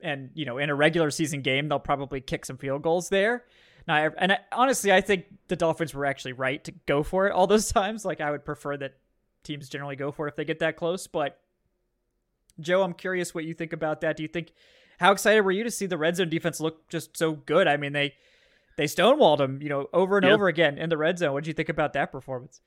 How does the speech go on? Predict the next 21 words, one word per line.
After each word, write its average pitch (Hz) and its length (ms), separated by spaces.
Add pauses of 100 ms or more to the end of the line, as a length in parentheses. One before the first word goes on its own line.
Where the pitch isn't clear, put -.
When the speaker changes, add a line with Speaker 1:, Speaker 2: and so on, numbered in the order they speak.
(380)
Speaker 2:
Yeah, 139 240
no, 113 240
no 104 160
doubt. 104 280
I 90 60
mean, 98 140
that 101 100
was, 95 180 (100)
that 107 100
was 101 120
great 110 220
to 110 60
see. 104 500
And 110 440
this, 127 140
I'm 139 100
not 143 140
gonna 127 120
take 117 200
away 117 320 (880)
here 120 340